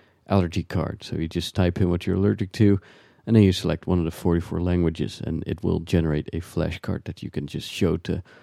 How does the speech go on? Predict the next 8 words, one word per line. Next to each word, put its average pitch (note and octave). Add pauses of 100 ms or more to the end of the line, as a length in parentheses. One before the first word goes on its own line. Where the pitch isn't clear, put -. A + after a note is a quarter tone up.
(220)
local F#2
people. F#2 (520)
And E2
I've G2
used F#2+
this - (120)
app C#2+ (140)
while D#2+